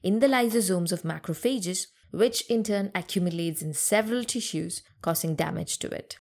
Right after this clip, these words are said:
There are three subtypes of Gaucher disease. Type one is characterized by hepatosplenomegaly, that is enlargement of liver and spleen,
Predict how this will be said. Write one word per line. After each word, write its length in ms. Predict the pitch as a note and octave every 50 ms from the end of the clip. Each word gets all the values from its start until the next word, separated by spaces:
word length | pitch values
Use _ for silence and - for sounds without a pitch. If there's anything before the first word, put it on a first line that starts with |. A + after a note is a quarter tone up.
| _ _ _ _
There 200 | F3 E3+ F3+ F3
are 80 | E3+ E3
three 360 | - - - - A3+ A#3 B3+
subtypes 540 | B3 - A#3 A3+ - - G#3+ G#3 G#3 G3+ -
of 120 | G#3 G3
Gaucher 300 | - G3+ F#3+ F#3 - G#3+
disease. 500 | G3 F#3+ G3 F3 G3 G#3 A#3+ C4+ C#4 - - _ _ _ -
Type 340 | - F#3 E3+ F3 E3 D#3 F3
one 320 | E3+ F3 F3+ F#3+ G#3 G#3+
is 120 | A3 G#3+ G#3+
characterized 720 | - G#3 F3 F3 F3+ - - - F#3 F3+ E3+ F3 F3 E3+ D#3+
by 140 | E3 D#3+
hepatosplenomegaly, 1400 | D3+ D#3 D#3+ - E3+ E3 E3 - E3+ E3 - - - E3+ E3+ E3 E3+ D#3+ D#3+ D3+ C#3+ D#3+ D3+ D#3+ F3+ A3 C#4+ G4 A4 G#4+ -
that 180 | - E3+ D#3 D#3+
is 120 | E3 -
enlargement 600 | - F3+ E3 D#3 D#3+ D#3 D#3 D#3 - E3 D3+ D3
of 140 | D#3 D3 -
liver 240 | D3+ D3+ C#3+ D3 D#3
and 160 | D3+ D3+ C#3+
spleen, 400 | - - - E3 F3+ G#3+ C4+ D#4+